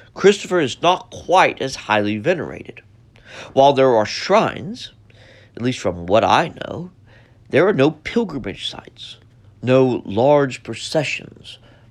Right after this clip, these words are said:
or week-long festivals. But maybe,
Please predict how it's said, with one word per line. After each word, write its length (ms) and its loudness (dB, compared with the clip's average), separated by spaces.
or 200 -8
week-long 680 -6
festivals. 800 -10
But 180 0
maybe, 560 0